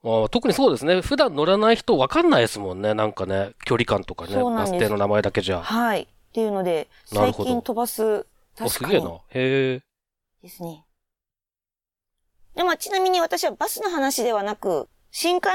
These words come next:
Speaker 2: 線の話なんですが、普段、あの、東海道新幹線しか乗らなかったので、え、ここ一年二年で東海道新幹線の指定席っていうのは、えっと、切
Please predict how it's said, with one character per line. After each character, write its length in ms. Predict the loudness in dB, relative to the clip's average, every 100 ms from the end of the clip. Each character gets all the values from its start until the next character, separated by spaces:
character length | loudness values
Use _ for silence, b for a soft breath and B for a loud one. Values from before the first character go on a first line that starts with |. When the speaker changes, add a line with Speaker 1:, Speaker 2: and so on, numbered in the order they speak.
| 0
Speaker 2:
線 240 | 0 -2
の 100 | -4
話 360 | -4 -4 -4 -4
な 80 | -4
ん 120 | -2
で 80 | -2
す 100 | -2
が、 220 | -4 -4 B B B B B
普 120 | -4 -2 0
段、 420 | 0 0 -2 -6 _
あ 200 | -4 -2
の、 280 | 0 -2 -2 -2
東 200 | -2 0
海 240 | 0 0
道 160 | 0 -2
新 240 | -2 -4
幹 280 | -4 -2 -2
線 220 | 0 -2
し 80 | -2
か 140 | -4 -4
乗 140 | -2
ら 120 | -2
な 100 | -4
か 140 | -6 -10
っ 60 | -6
た 100 | -8
の 120 | -6
で、 260 | -2 -2 -4 B B B B -16
え、 100 | -14
こ 140 | -10 -6
こ 220 | -4 -4 -6
一 240 | -10 -8 -6
年 240 | -2 -2
二 120 | 0
年 240 | 0 0 0
で 180 | -4 -4
東 180 | -6 -4
海 180 | -2 -2
道 100 | -2
新 220 | -4 -4
幹 340 | -4 -4 -4 -4
線 280 | -2 0
の 220 | 0 -2 -6
指 120 | -12
定 200 | -4 -4
席 260 | -2 -4 -4
っ 40 | -4
て 140 | -4
い 20 |
う 40 | -2
の 120 | -2
は、 180 | -2 B B B B B _
え 120 | -10
っ 40 | -10
と、 180 | -12 -12
切 280 | -4 -4